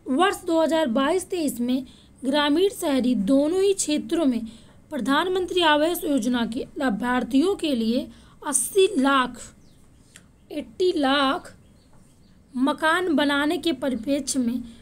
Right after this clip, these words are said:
बजट में कितना आवंटन किया गया है? तो बजट में अड़तालीस हज़ार करोड़ रुपए, करोड़ रुपए का आवंटन किया गया है। आगे बढ़ते हैं। वित्तीय वर्ष दो हज़ार बाईस तेईस के केंद्रीय बजट में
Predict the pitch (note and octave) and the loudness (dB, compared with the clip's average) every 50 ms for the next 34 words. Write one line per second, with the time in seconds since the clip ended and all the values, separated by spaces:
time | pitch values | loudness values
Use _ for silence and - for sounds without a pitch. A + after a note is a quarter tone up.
0 | - - - A3 F#3+ C#4 C4+ A#3 E4 E4 F#4+ F#4 E4+ F4 - - D4 - - D4+ | -16 -10 -8 -4 0 0 2 2 0 0 -2 -2 -2 -2 -2 -4 -4 -4 -2 -2
1 | E4+ C#5+ C5+ F#4 C#4+ C4+ C4+ C#4 C4+ C4 A#3+ E4+ D#4 C4+ - - C4 D#4 D#4 D4+ | -2 -2 -2 0 0 2 2 2 2 2 0 0 -4 -4 -2 -2 0 0 0 0
2 | D4+ D#4+ E4 D#4+ D4+ D#4+ G#4+ G#4 - - - - - - - - - - D4+ C#4 | 2 2 2 0 -2 -4 -8 -12 -14 -16 -20 -20 -20 -20 -20 -20 -20 -12 -8 -6
3 | G3+ G#3 C4 A#3 D#4 F4 - F4 E4 E4+ F4 F#4+ - - - - - - - - | -2 -2 0 0 0 -2 -2 0 0 0 0 -2 -4 -8 -14 -20 -20 -20 -20 -20
4 | - - - D4+ C#4 C#4 - - D4 C#4+ D4+ D4+ F#4 F4+ D4 B3+ C4+ A#3+ C4+ C#4 | -20 -10 -6 -6 -6 -4 -2 0 2 2 2 2 0 0 -2 -2 0 2 2 2
5 | C#4 D#4 E4 - D4+ C#4 C4+ C4+ C4+ B3+ B3+ - - B3 A#3+ - - - - - | 2 0 0 0 0 2 4 4 2 2 0 -2 -2 -2 -2 -4 -6 -12 -8 -4
6 | D4+ D4 C#4 D4 D4+ F4 F#4+ F#4 E4 C4+ C#4 A#3 C4+ C#4+ C4 B3 B3+ C#4+ C#4 C4+ | -2 0 2 2 4 4 2 2 2 0 0 0 0 0 0 0 0 0 0 2
7 | C4 B3 A#3 A3 G3+ D4+ E4+ - - D4 C#4+ B3+ A#3 G3 G3+ G3 G3 G3+ G#3+ A#3 | 2 0 0 -2 -2 -4 -6 -4 -2 0 0 0 0 -2 -6 -6 -6 -6 -6 -4
8 | B3 B3+ D#4+ D4+ E4 D#4 - D#4+ D#4+ C#4+ C#4 D4 F#4+ - - - - - - - | -2 0 0 2 2 0 0 0 -2 0 0 -2 -4 -8 -16 -20 -20 -20 -20 -20
9 | - - - - - C#4 A#3 D4+ - - - D#4+ E4+ G4+ G#4 F4+ D#4 C4 G3+ F#3+ | -20 -20 -20 -10 -4 -2 -2 -2 -2 -4 0 2 2 2 2 2 0 0 0 -2
10 | C4+ D4+ D#4 D4 D4+ D#4 D4+ C#4 G3+ G#3+ B3 C4 D4+ F4 F4 - - F4+ E4+ D4 | 0 0 2 2 2 2 0 0 0 0 0 2 0 0 -2 -2 -2 -2 -2 -2
11 | A#3 A#3 - A#3+ A#3 G#3 A#3 C#4+ C4+ C4 C4 A#3 D4 E4+ F#4 F4 D#4 C#4 A#3 C4 | -2 -4 -6 -8 -8 -6 -2 0 2 2 2 2 2 2 2 2 2 2 2 2
12 | A3 F#3+ A3+ A3+ A#3 A#3 | 0 0 -2 -2 -2 -4